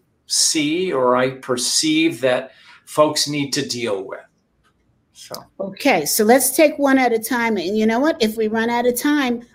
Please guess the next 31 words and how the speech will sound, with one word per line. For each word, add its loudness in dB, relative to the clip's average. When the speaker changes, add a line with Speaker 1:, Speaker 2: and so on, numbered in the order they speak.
Speaker 2:
let's 2
come 2
back, 2
'cause 0
I 2
wanna 2
really 2
dive 0
into -2
this. -14
So, 2
first 0
one, -6
trust. -10
Trust. -10
We -10
hear 0
that -6
all -4
the -8
time. -8
You -12
know, 2
and, 6
and 6
yet 4
we 4
don't 8
hear 8
it 6
enough. 2